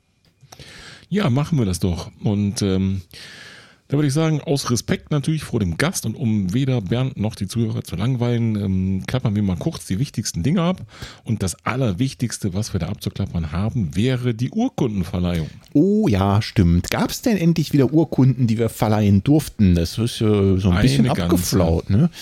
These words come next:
Speaker 2: Eine ganze?
Speaker 1: Ja.
Speaker 2: Ja, dann verleihen wir die
Speaker 1: Mhm.
Speaker 2: mal und dann erklären wir ja nochmal, wie ihr Urkunden von uns bekommen könnt.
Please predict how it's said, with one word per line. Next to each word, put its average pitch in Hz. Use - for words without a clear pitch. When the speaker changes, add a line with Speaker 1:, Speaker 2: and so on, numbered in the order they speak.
Speaker 2:
Eine 220
ganze? 196
Speaker 1:
Ja. 202
Speaker 2:
Ja, 101
dann 95
verleihen 120
wir 185
die 165
Speaker 1:
Mhm. 151
Speaker 2:
mal 160
und 113
dann 117
erklären 113
wir 117
ja 104
nochmal, 107
wie 101
ihr 95
Urkunden 113
von 85
uns 82
bekommen 85
könnt. 76